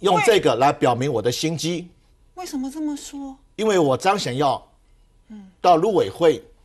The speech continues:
Speaker 1: 海基会，从来没有这样子的动机，
Speaker 2: 嗯。
Speaker 1: 从来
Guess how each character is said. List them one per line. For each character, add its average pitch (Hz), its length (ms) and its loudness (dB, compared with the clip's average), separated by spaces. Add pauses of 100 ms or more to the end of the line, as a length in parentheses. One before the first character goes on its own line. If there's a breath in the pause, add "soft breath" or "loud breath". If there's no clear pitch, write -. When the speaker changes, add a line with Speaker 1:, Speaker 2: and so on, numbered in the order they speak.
Speaker 1:
海 113 220 -6
基 147 180 -4
会， 156 320 0 (2000)
从 190 260 0
来 208 160 4
没 196 140 2
有 196 120 4
这 180 140 0
样 156 100 2
子 120 100 -6
的 135 80 2
动 143 260 0
机， 135 400 -4 (100)
Speaker 2:
嗯。 233 180 -18 (140)
Speaker 1:
从 180 260 2
来 196 300 4